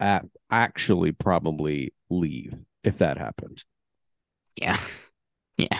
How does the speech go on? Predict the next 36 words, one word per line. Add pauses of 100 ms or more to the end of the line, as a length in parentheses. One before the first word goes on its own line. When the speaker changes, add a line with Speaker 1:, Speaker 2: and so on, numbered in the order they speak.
Speaker 2:
probably. (640)
Speaker 1:
Like,
this
is
not, (420)
this
is
not
the
move, (260)
guys. (760)
Um, (400)
that's
cool
though.
Yeah,
I
haven't
seen
a
Speaker 2:
It
was
nice
to
go
to
a
show.
Um,
yeah,
the, (260)
the
theater
was
masked
up,